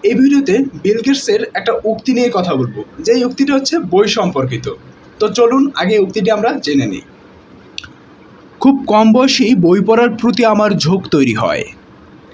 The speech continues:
শিশু হিসাবে আমার বাবা মা বই কিনতে আমাকে ইচ্ছেমতো টাকা দিতেন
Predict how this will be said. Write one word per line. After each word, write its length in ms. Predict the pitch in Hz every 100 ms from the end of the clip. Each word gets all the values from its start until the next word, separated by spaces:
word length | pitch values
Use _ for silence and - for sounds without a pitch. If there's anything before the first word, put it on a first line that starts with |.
| - - - - -
শিশু 340 | - 226 220
হিসাবে 680 | 277 277 269 285 254 277 302 - -
আমার 280 | 151 190 202
বাবা 400 | 147 135 147 180
মা 400 | 202 156 196 220 - - - - 139
বই 280 | 175 208 233
কিনতে 420 | 220 262 254 277
আমাকে 380 | 262 190 220 220
ইচ্ছেমতো 680 | 196 196 220 - 233 233 240
টাকা 360 | 180 135 135
দিতেন 360 | 127 107 92